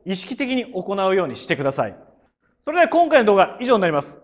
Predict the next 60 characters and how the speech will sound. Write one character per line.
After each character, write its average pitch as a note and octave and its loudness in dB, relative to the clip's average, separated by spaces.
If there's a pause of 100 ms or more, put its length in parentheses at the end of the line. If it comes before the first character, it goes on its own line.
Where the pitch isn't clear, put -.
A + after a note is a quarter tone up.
ご G3+ 2
質 G3+ -6
問、 G3 0
ご E3 -4
不 G3+ -8
明 A#3 0
な A3+ 0
点 A3 -2
ご G#3+ -2
ざ G#3+ -2
い G#3 0
ま G#3 -2
し - -10
た G#3+ 0
ら G#3 -2
コ G3+ -2
メ G#3 2
ン G#3 -4
ト G#3+ 0
欄 G3 2
ま F#3+ 2
で F#3+ 0
お E3 -2
願 F3 2
い E3 2
し E3 -8
ま D#3 2
す。 - -10 (400)
今 G#3+ 0
回 F#3 4
の F3 -2
よ E3+ 0
う - 0
な F3+ 0
質 - -8
問、 E3 0 (600)
リ D3+ -8
ク G3+ 4
エ F#3 8
ス - -10
ト、 - -6
そ - -6
う G#3+ 0
い - -4
っ - -4
た A3 -2
こ G#3+ 2
と G#3 0
も A3 0
た A3 -10
く - -14
さ A#3+ 2
ん G#3+ -2
お G3 -4
待 G3 2
ち - -14
し - -14
て F#3+ -8
ま F3 -2
す。 - -16